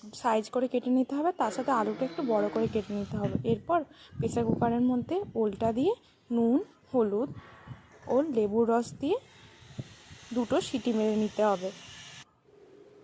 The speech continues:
তারপর কড়াইতে তেল দিয়ে ওল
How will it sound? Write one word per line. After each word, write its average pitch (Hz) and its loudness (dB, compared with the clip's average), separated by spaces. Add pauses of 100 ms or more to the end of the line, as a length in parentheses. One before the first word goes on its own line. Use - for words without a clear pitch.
(300)
তারপর 240 -2 (240)
কড়াইতে 226 0 (120)
তেল 220 2 (120)
দিয়ে 254 4 (880)
ওল 226 2